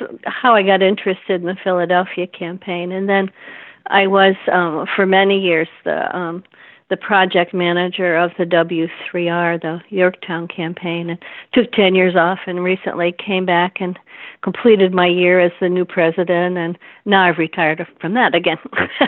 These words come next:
So, so mostly a life spent with Revolutionary War stuff, but I was a kid, you know, in the bicentennial era, so I guess most people my age are,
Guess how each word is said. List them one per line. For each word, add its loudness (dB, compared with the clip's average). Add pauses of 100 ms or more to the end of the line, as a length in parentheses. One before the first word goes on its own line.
(380)
So, -4 (720)
so -2
mostly 0
a 2
life -2 (100)
spent -8
with -8
Revolutionary -6
War -6 (140)
stuff, -2 (160)
but -4 (400)
I 6
was 6
a 2
kid, 0
you -4
know, -2
in 0
the 0
bicentennial -2
era, 0 (120)
so -2
I 0
guess -4 (500)
most 2
people -2
my 0
age -2
are, 2